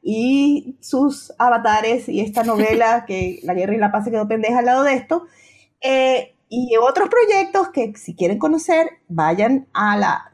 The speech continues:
Speaker 1: susodicha mencionada página de Elena, que va a estar en las notas del episodio. Tú tienes una cosa que se llama Blockchain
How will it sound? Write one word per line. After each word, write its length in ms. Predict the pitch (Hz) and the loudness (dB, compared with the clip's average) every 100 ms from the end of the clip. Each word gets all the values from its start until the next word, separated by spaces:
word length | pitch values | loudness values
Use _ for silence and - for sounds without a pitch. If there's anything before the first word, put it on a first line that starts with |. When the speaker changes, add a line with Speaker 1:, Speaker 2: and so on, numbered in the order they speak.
| _ | _
Speaker 1:
susodicha 640 | - - 254 269 269 269 | -14 -6 -2 0 0 0
mencionada 840 | 349 311 - 302 269 254 254 254 247 | 0 0 0 0 2 2 2 2 2
página 400 | 226 233 247 254 | 0 2 0 2
de 360 | 247 240 240 | 2 2 0
Elena, 360 | - 240 240 214 | -2 0 0 -2
que 120 | 208 | -2
va 60 | - | -2
a 40 | |
estar 320 | 208 208 214 - | 0 -2 -4 -6
en 120 | 220 | -2
las 100 | 214 | 0
notas 220 | 208 233 | 0 0
del 120 | 254 | -2
episodio. 540 | 262 269 - 196 - 208 - - - _ _ _ _ | -2 -4 -4 -4 -4 -8 -14 -20 -20 _ _ _ _
Tú 180 | 285 277 | -2 0
tienes 440 | 285 277 302 294 - | 2 2 2 0 -2
una 180 | 269 | 0
cosa 160 | 254 247 | 0 -2
que 80 | 247 | -2
se 100 | 226 | 0
llama 380 | 185 190 190 - | 0 0 -4 -6
Blockchain 840 | 196 233 247 - 262 254 254 226 | -2 -2 -2 -2 0 0 -2 -6